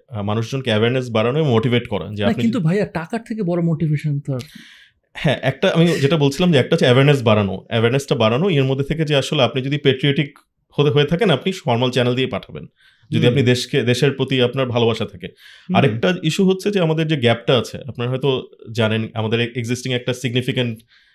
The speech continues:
Speaker 1: আমরা পেমেন্টে একটা আমরা জানি যে মানি মার্কেটে একটা রেট আছে, আপনার ব্যাংকিং সিস্টেমে একটা ইম্পোর্টের মানে
Speaker 3: ইয়েস।
Speaker 1: ইনকামিং একটা রেট আছে, আউটগোয়িং একটা
Speaker 3: হুম।
Speaker 1: রেট আছে এবং একটা ম্যাসিভ
Speaker 3: এক্সচেঞ্জ
Speaker 1: গ্যাপ
Speaker 3: রেটটা
Speaker 1: আছে।
Speaker 3: খুব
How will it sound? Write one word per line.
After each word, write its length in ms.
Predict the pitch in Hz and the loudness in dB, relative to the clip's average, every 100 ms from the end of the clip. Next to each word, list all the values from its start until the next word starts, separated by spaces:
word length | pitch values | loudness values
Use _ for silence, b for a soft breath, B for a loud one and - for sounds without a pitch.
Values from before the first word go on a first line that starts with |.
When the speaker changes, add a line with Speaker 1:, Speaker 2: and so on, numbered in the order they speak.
| b | b
Speaker 1:
আমরা 220 | - 120 | -2 2
পেমেন্টে 460 | 123 139 131 131 135 | 4 6 6 4 2
একটা 200 | 127 - | 0 2
আমরা 120 | 131 | 0
জানি 260 | 123 120 120 | 2 2 0
যে 460 | 123 113 110 104 - | -2 -2 -2 -4 -2
মানি 220 | 117 123 | 0 2
মার্কেটে 400 | 123 120 123 120 | 2 2 0 0
একটা 240 | 113 120 | -2 -2
রেট 220 | 107 104 | 0 0
আছে, 480 | 104 - 98 95 - - | -2 -4 -8 -10 -12 -16
আপনার 380 | - 104 98 101 b b b | -10 -6 -6 -8 b b b
ব্যাংকিং 320 | 113 117 131 | 0 2 0
সিস্টেমে 480 | 123 131 - 123 120 | -2 -4 -2 0 2
একটা 200 | 113 - | -2 -4
ইম্পোর্টের 600 | 139 131 127 120 120 113 - - | -2 0 0 2 0 -2 -8 -8
মানে 300 | 104 104 - _ _ | -6 -6 -10 _ _
Speaker 3:
ইয়েস। 580 | 123 127 123 - - - | -6 -4 -6 -8 -14 -6
Speaker 1:
ইনকামিং 400 | 139 135 135 131 | -2 2 2 4
একটা 200 | 127 123 | 2 2
রেট 220 | 117 113 110 | 2 2 0
আছে, 180 | 107 | 0
আউটগোয়িং 380 | 107 107 110 117 | 0 0 0 0
একটা 180 | 113 120 | 0 0
Speaker 3:
হুম। 40 | |
Speaker 1:
রেট 180 | 101 92 | -2 -2
আছে 160 | 101 160 | -4 -2
এবং 160 | 143 127 | 0 0
একটা 140 | - | 0
ম্যাসিভ 140 | 113 | 0
Speaker 3:
এক্সচেঞ্জ 300 | 110 - 147 | 0 2 2
Speaker 1:
গ্যাপ 120 | 104 107 | 2 2
Speaker 3:
রেটটা 120 | 107 | 0
Speaker 1:
আছে। 180 | 131 110 | -4 -4
Speaker 3:
খুব 140 | 127 | -6